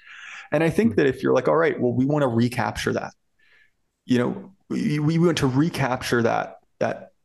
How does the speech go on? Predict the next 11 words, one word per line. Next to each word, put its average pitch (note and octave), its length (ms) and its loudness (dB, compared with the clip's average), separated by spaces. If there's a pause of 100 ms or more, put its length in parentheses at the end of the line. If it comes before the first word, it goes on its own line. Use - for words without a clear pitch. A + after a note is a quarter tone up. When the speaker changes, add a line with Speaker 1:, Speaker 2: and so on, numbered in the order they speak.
(100)
Speaker 1:
that - 300 -4
Speaker 2:
Hmm. G2+ 100 -2 (460)
Speaker 1:
ability D#3 480 2
to D3 120 -2
answer C3 280 -2
the B2 60 2
question, A#2 420 0
"Why A2 180 2
am A2 140 0
I G#2+ 80 0
here?" G#3 340 0